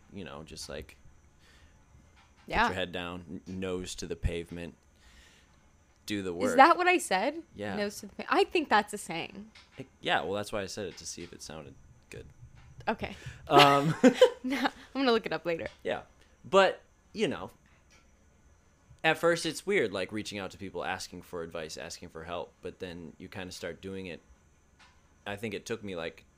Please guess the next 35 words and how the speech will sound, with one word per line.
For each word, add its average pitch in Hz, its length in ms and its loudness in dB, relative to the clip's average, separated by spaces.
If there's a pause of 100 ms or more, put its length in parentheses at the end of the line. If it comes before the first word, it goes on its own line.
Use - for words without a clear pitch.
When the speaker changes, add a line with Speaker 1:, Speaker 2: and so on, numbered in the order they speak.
(160)
Speaker 1:
two - 120 -8
years 98 440 -6
of 78 120 -16
doing 101 300 -6
it 78 160 -12
to, - 160 -16
like, 78 180 -8
finally 82 460 -10
feel 82 180 -10
comfortable 80 480 -10
where 76 140 -12
now 78 240 -4
it's - 120 -14
like, 71 220 -8
Speaker 2:
Right. 156 300 -4 (120)
Speaker 1:
"Oh, 120 140 4
I'll 92 240 0
email 80 320 -8
anybody." 50 440 -12 (260)
Speaker 2:
Right. 330 180 6
Speaker 1:
You 110 100 -4
give 101 140 -4
me 101 100 -6
their 87 120 -4
email? 110 400 -8
Yeah, - 180 -8 (300)
I'll 85 120 -8
hit 90 80 -10
'em 82 120 -10
up. 60 200 -14
Or 85 80 -8
I 85 60 -6
find 95 260 -4
their 92 60 -6
email? 104 300 -8